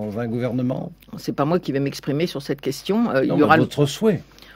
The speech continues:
Speaker 2: Non, moi,
Speaker 1: Après
Speaker 2: je
Speaker 1: tout, c'est vous qui avez négocié l'accord,
Speaker 2: Oui,
Speaker 1: donc,
Speaker 2: non, mais
Speaker 1: euh,
Speaker 2: nous n'avons jamais parlé de cela. Nous n'avons parlé que d'une chose, et moi, vous savez, je, je ne regarde qu'une chose, c'est le six mai et, euh, l'élection, euh, de François Hollande. À partir de là,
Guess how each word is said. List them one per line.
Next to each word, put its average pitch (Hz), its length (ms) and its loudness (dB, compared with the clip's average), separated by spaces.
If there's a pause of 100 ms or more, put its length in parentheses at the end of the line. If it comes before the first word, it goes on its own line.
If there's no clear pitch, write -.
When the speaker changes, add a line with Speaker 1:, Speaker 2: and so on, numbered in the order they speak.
(320)
Speaker 2:
Non, 247 140 0
moi, 135 160 4
Speaker 1:
Après 139 160 8
Speaker 2:
je - 40 2
Speaker 1:
tout, - 60 4
c'est 135 100 2
vous 147 140 4
qui 127 80 0
avez 117 140 0
négocié 104 400 -4
l'accord, 110 480 0
Speaker 2:
Oui, 82 80 -14
Speaker 1:
donc, 220 160 6
Speaker 2:
non, 151 120 6
mais 139 120 4
Speaker 1:
euh, - 20 4
Speaker 2:
nous 139 80 6
n'avons 131 320 4
jamais 135 300 2
parlé 120 320 -2
de 117 100 -2
cela. 175 400 4
Nous 139 140 2
n'avons 139 260 2
parlé 139 260 2
que - 140 -6
d'une 123 180 -2
chose, 196 320 2
et 135 40 0
moi, 135 160 0
vous 127 100 -10
savez, 135 320 -2
je, 127 140 -4 (100)
je 127 140 -8
ne 120 40 -4
regarde 131 280 -2
qu'une 123 200 -10
chose, 180 320 0
c'est - 160 -6
le 131 120 -2
six - 260 -4
mai 185 300 0 (360)
et, 147 280 4
euh, 131 160 0
l'élection, 151 640 0
euh, 139 100 0
de 151 120 0
François 143 380 -2
Hollande. 117 300 -2
À 135 80 0
partir 143 360 -2
de 135 80 -2
là, 151 260 0